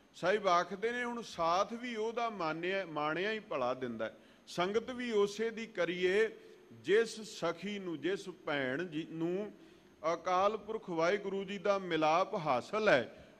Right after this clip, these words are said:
ਉਹਦੇ ਕੋਲੋਂ ਪੁੱਛੀਏ ਵੀ ਕਿਰਪਾ ਕਰੋ, ਜਿਸ ਤਰੀਕੇ ਦੇ ਦੁਆਰਾ ਤੁਹਾਨੂੰ ਇਹ ਮਿਲਾਪ ਹਾਸਲ ਹੋਇਆ ਹੈ,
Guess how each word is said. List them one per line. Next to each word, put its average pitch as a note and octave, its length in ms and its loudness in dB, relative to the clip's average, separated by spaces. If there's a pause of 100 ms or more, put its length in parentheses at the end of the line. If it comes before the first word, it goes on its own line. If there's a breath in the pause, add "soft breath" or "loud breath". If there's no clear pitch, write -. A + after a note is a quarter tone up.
(140 loud breath)
ਉਹਦੇ A#3+ 260 4
ਕੋਲੋਂ A3+ 380 0
ਪੁੱਛੀਏ A#3 580 -2
ਵੀ G3+ 180 -6 (440)
ਕਿਰਪਾ A3 440 2
ਕਰੋ, E3+ 480 -2 (440 loud breath)
ਜਿਸ E3 440 4
ਤਰੀਕੇ F#3+ 580 0
ਦੇ A#3+ 200 0
ਦੁਆਰਾ C#3+ 720 4 (920)
ਤੁਹਾਨੂੰ D3+ 560 2
ਇਹ G#3 160 2
ਮਿਲਾਪ E3 540 2
ਹਾਸਲ D3+ 460 -2
ਹੋਇਆ C3 260 2
ਹੈ, D#3 300 0